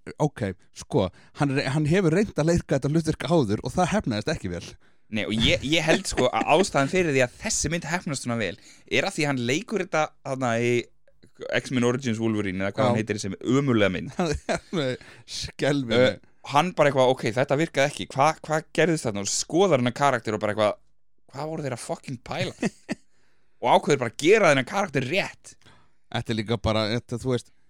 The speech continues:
Speaker 1: það er, er brjóta svo mikið af, af reglum, þú veist, það er endalaus, hérna, fourth wall breaks í þessari mynd.
Speaker 2: Mhm.
Speaker 1: Ö, hann náttúrulega, hann er, hann er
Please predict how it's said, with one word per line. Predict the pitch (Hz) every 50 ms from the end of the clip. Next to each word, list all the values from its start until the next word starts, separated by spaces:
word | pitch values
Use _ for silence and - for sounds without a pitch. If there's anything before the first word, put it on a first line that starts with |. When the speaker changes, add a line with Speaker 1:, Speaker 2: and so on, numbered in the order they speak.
| _ _ _ _ _ _ _ - -
Speaker 1:
það | 135 135 117 107 131
er, | 131 135 - - 135 135
er | 135 - - - _
brjóta | - 127 127 131 143 185 190 - - 170
svo | - 170 165
mikið | 160 156 160 180 196 208 208 - - - 196 170 156
af, | 180 185 190 190 - - _ -
af | 151 170 175 185 180 160 - - - 156 165
reglum, | 165 - - 147 123 117 107
þú | 117 120
veist, | 117 -
það | 139 139 139 143 139
er | - - 147
endalaus, | 160 180 196 196 - - - - 190 175 175 180 180 180 175 - - - - - -
hérna, | 151 151 165 165 156 - 165 165 165 160 147 135 - - -
fourth | - - 160 156 - -
wall | 160 156 156 147 135 - - - _ _ _ _ _
breaks | 127 139 139 135 - - -
í | 135
þessari | 139 123 139 131 123
mynd. | 123 123 123 123 120 - _ - - - - - -
Speaker 2:
Mhm. | - - - 95 87 -
Speaker 1:
Ö, | - - 135 139 139 139 139 135 135 131 - - _ - _ _ _ _ _
hann | - 135
náttúrulega, | 139 143 - 143 139 139
hann | 143 147 143 151
er, | 160 156 131 - _ _ _ _ - - - - - - - _ _ _ _ _ _ _ -
hann | 135 135 135 135
er | 131